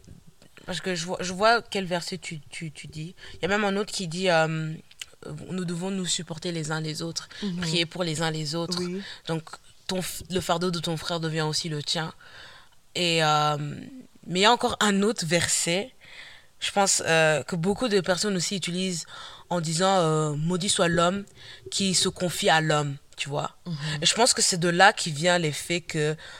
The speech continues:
Speaker 1: euh, par exemple, à l'é-, à l'église ou même, bon, même le, les, la,
Speaker 2: Mhm.
Speaker 1: les pasteurs ne vont pas, euh,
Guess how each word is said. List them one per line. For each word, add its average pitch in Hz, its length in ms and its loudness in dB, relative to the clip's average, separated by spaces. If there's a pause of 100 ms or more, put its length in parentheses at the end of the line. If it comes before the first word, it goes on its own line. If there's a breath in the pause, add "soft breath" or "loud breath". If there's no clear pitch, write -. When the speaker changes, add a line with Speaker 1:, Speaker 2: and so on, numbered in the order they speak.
(180 loud breath)
Speaker 1:
euh, 147 340 0
par 151 120 -4
exemple, 165 260 -2
à 147 120 2
l'é-, 151 240 -2
à 147 100 0
l'église 151 560 -4
ou 139 60 -6
même, 143 340 -4
bon, - 80 -14 (160)
même 170 220 0 (180)
le, 143 200 -4
les, 147 200 -4
la, 147 80 -2
Speaker 2:
Mhm. 170 140 -4
Speaker 1:
les 147 100 0
pasteurs 180 460 0 (340 loud breath)
ne 160 80 -2
vont 139 220 -2
pas, 175 400 6
euh, 143 180 -4